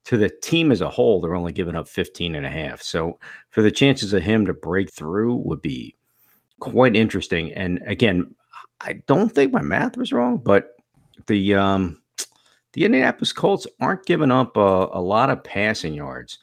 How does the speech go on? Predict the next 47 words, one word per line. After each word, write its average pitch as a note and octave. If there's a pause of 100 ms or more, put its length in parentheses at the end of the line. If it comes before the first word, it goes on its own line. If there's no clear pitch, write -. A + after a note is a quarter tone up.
(100)
to C3+
opposing B2+
teams. -
Uh, -
and A2
I A2+
mean, C3
you C3+
know, D3
we D3+
knew D#3+
they C3+
had A2
a F2+
good G#2+
secondary G2
before, A#2 (480)
obviously. A2 (380)
Uh, F#2+
and A2
they C#3
lost, A2
uh, G#2+
actually -
their F#2+
defensive G#2
coordinator, G#2
I -
believe, G2
is, F#2
is F2
a -
head F2+
coach F2+
in F2
the F2
N F2+
F F2
L F#2
now, G#2
but F#2
they G#2+
haven't F#2+
really F#2+
missed G2+
a - (220)
beat. A#2